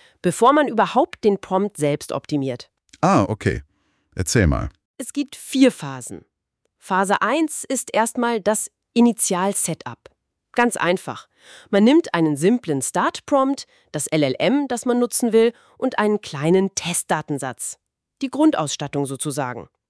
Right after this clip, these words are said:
Speaker 2: Gut, das ist noch überschaubar.
Speaker 1: Genau. Aber jetzt kommt Phase zwei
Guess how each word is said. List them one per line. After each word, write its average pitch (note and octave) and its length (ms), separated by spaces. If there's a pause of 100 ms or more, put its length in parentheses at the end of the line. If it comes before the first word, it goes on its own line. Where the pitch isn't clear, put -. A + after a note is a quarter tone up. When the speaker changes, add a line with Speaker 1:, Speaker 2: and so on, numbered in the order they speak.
(120)
Speaker 2:
Gut, A2+ 300
das E2+ 140
ist F#2 100
noch F#2 140
überschaubar. D2 580 (460)
Speaker 1:
Genau. F#3 340 (640)
Aber G#3+ 140
jetzt C4 340
kommt B3 240
Phase G#3 580
zwei E3 500